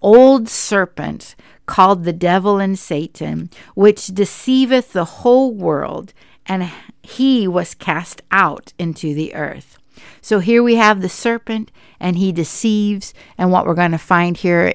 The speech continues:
in Genesis chapter three, we have a serpent that deceives. So this is where we tie in. Now, whether or not it was,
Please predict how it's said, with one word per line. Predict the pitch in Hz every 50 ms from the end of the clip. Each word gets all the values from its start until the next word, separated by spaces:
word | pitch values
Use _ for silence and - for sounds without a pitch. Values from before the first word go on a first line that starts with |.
| -
in | - 175 160 156 147 147 147 147
Genesis | - 175 175 175 180 185 180 - - 190 185 185 185 180 180 - - _ _ _ _
chapter | - - 196 170 180 - - 190 185
three, | - - 190 175 175 175 170 170 202 175 - _ _ _
we | - 185
have | 180 180 175 170 160
a | 156 139
serpent | - - - 185 175 170 - - 180 175 175 - - - -
that | 170 160 151 - - -
deceives. | - 175 165 - - - 156 156 160 151 143 135 - 180 - - _ _ _ _ _ _ _ _ - - _ _ _
So | - - 185
this | 170 214 233 220 -
is | 247 220 196
where | 196 202 202 202 190
we | 185 196 185
tie | - - - - 208 208 214 220 226
in. | 208 - - 214 214 190 165 160 170 185 - - - - -
Now, | 185 175 175
whether | 175 202 208 208 190 202 196
or | 190 190 190
not | 190 196 190 185 190 196 - -
it | 185 185 180 180
was, | 180 180 175 165 170 170 160 -